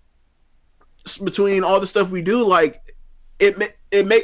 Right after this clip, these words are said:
I feel like eventually over time what's gonna do is, like, because there's so much wrestling around the world, I can, like, now be the person that,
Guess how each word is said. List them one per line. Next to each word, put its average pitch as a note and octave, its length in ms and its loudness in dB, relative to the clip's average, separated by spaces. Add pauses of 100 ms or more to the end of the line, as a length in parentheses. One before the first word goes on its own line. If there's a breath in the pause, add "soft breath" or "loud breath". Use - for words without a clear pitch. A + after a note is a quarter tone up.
I G#3 140 -2
feel G#3+ 260 0
like E3+ 240 0
eventually D#3 480 -2
over C#3+ 140 0
time C3+ 200 -2
what's C#3+ 120 -6
gonna C#3 140 -6
do C3+ 160 -2
is, B2 120 -2
like, A#2+ 260 -4
because F3 240 -2
there's F3 100 -8
so F3+ 120 -2
much E3 160 -2
wrestling D3+ 320 -2
around D3+ 140 -2
the D3+ 60 0
world, D#3 140 0
I D3+ 100 0
can, D3 180 -4
like, C#3+ 180 -2
now C3+ 320 -2
be C3 200 -2
the A#2+ 80 -6
person B2+ 320 -4
that, A#2 200 -4